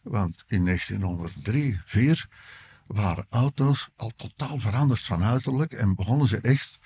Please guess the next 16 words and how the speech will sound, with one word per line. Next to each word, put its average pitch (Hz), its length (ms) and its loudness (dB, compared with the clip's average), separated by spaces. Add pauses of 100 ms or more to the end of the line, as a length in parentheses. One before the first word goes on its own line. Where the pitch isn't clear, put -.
(580)
op - 140 -10
echte 120 300 -2
auto's 127 480 -2
te 110 100 0
lijken, 87 280 0
met 101 120 2
een 82 140 0
motorkap 117 680 -2
en 104 160 4
dus 95 200 2
met 95 220 2
twee 113 260 0
banken 101 360 0
achterin. 98 600 0 (300)
Dus, 95 360 -2
eh, 95 80 -4